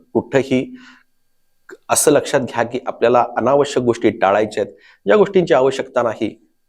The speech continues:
त्या गोष्टी टाळाव्यात. थोडंसं आपण असं म्हणू शकतो की स्वतः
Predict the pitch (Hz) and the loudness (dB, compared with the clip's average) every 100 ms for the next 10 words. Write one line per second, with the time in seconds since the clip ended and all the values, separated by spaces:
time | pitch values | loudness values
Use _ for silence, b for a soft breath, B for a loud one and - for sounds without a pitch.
0 | _ 104 104 98 - 101 101 _ _ _ | _ -2 -2 -4 -4 -4 -6 _ _ _
1 | 87 107 120 110 - - b b b b | 2 2 2 0 -4 -18 b b b b
2 | b b b _ 175 185 190 180 147 - | b b b _ 2 2 2 2 2 0
3 | 151 147 160 143 139 131 - 139 135 - | -2 -2 -2 -2 -2 -6 0 -2 0 -4
4 | - - 113 - 123 | -4 -4 -4 0 2